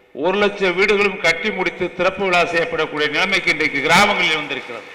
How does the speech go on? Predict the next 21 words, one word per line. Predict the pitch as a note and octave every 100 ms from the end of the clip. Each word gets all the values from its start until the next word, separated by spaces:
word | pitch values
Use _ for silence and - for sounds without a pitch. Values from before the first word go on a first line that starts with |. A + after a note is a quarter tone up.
| - - - - - - - - - - -
எந்த | E3 G#3+ C#4
திட்டமும் | C#4 C4+ C#4 C4 G3+
ஒண்ணு | G#3 G3
எதுவுமே | D#3 F3+ G3+ G3+ E3
குறை | D#3 D#3
இல்ல. | C3+ G2+ E2+ - - _ _ _ _ _ _ _ _
கிராமங்கள்ல | D3 F3 F#3+ F3 E3+ D#3+ D#3 F3 F3+ - - - - _ _
நான் | C3+ D#3
கூட | E3+
நினைச்சிட்டு | F3+ E3 E3+ D#3
இருந்தேன், | C3 B2+ - - - _ _ _ _ _ _ _
ஏன்னா | D3+ E3
நம்ம | D#3 D3+ C#3+
சேகர் | B2 D#3+ E3+ D#3+ D3
பாபு | -
பார்க்குறாரு, | C#3 C#3 C3 F2+ - - - _ _ _ _ _ _ _ _ _
எல்லா | C#3+ G3 G3+
பேரும் | G#3+ G#3+
சொல்லுவாங்க, | F3 F3+ D#3+ B2+ A2+ - - _
"இந்த | D3 D3
ஆட்சி | D#3+ F3+ - F3+